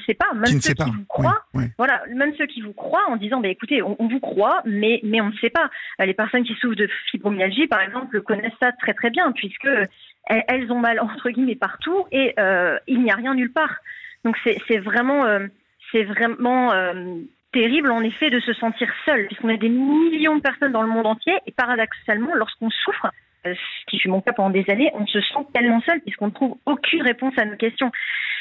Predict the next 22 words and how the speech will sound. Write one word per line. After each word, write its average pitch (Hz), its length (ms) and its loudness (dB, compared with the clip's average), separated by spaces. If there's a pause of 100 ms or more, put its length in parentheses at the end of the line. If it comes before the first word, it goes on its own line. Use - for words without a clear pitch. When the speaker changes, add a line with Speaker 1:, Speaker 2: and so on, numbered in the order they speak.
Speaker 1:
Et 208 160 2
c'est 208 100 0
là 277 240 2
où... 262 180 0
Euh, 202 380 -2 (480)
moi, 240 180 2
je 254 60 -6
me 233 80 0
suis 233 160 0
repenchée, 226 580 0
euh, 208 240 2
je 202 140 -6
suis 220 140 -2
art 208 120 -2
thérapeute 220 440 0
aussi, 233 200 -4
diplômée 233 320 2
de 220 60 -2
la 202 80 2
fac 202 180 -4
de 202 80 -2
médecine, 196 400 0